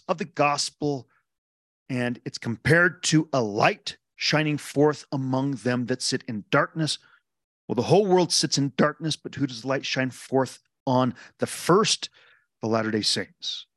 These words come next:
and the people of the restoration branches. And the fullness of the gospel first must go to them before it can go to the rest of the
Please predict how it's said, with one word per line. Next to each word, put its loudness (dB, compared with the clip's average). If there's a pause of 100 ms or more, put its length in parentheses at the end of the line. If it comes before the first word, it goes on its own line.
(260)
and -2
the -6
people 2
of 2
the 0
restoration 0
branches. -4 (760)
And -10
the -12
fullness 4
of 0
the 4
gospel 2
first 0
must 0
go 6
to 2
them 0
before -2
it -8
can -6
go 0
to -8
the -4
rest 0
of -6
the -4